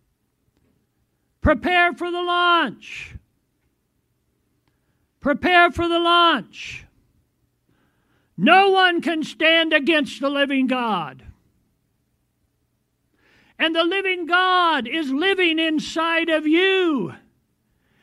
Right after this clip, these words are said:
And you will run with the vision.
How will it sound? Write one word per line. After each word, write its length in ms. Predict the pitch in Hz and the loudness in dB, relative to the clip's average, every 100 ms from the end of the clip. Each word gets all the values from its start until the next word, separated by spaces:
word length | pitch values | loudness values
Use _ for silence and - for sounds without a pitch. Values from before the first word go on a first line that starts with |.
| _ _ - | _ _ -2
And 180 | 320 320 | 0 2
you 200 | 339 349 | 4 4
will 280 | 349 359 349 | 2 0 2
run 400 | 370 381 370 349 | 4 4 0 -6
with 160 | 339 | -6
the 120 | 330 | -8
vision. 760 | 302 330 311 196 247 170 123 | -6 -2 -2 -2 -2 -4 -8